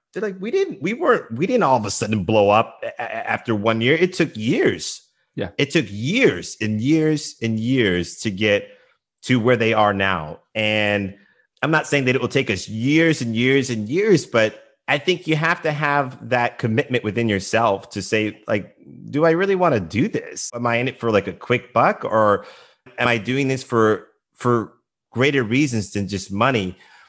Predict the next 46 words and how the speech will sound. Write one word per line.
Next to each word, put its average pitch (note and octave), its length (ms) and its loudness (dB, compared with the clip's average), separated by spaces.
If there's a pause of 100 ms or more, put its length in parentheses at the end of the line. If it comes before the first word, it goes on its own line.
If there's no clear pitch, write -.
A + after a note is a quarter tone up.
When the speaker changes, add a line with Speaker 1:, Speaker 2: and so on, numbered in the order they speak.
(220)
Speaker 1:
And A2+ 440 0 (220)
am B2 160 -2
I A#2+ 120 2
willing B2 280 0
to G#2+ 100 -4
fight A#2 420 -2
to G#2 60 -12
find A2 280 0
a G#2+ 60 -2
way G#2+ 640 0
to A2 340 2 (480)
make D#3 340 2
it - 200 -4
something A2 280 0
that G#2 120 -2
I G#2 120 2
could F#2+ 220 -6
do G2 480 2 (320)
and G#2+ 140 0
make A2+ 160 0
a G#2+ 40 -2
living C3+ 300 0
from G#2+ 240 0
it?" G#2 160 -4
But G#2 320 0 (140)
again, G#2+ 360 -2 (140)
remain C3+ 600 0 (200)
focused C#3 460 0
on A2+ 240 0
and G2+ 120 -8
put C3 160 -2
emphasis A#2+ 480 -8
on, G#2 460 -4
like, G#2+ 240 -4 (200)
the - 60 -8
purpose - 720 -4
behind A2 380 -2
it, - 200 -6
the A#2 100 0
real C#3 220 2
Speaker 2:
That's A2+ 100 -4
right. A2+ 80 4
Speaker 1:
purpose A#2+ 280 0
behind G#2 380 -2
it. F#2+ 140 -2
And A#2 180 -2